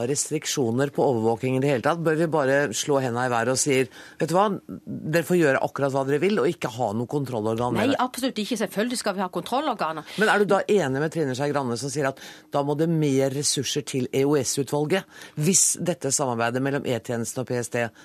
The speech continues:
Speaker 1: skal iverksettes?
Speaker 2: Ja, det se-, høres ikke ulogisk ut at det bør en se på. For det er klart, en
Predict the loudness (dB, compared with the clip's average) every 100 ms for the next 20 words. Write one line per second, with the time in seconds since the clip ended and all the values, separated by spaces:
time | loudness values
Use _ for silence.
0 | -6 -2 0 0 -2 -4 -8 -8 -2 2
1 | 2 2 0 0 0 0 -2 -2 0 2
2 | 2 0 0 0 0 -2 -2 0 -2 -2
3 | -2 -4 -4 -6 -4 -2 -4 -2 -2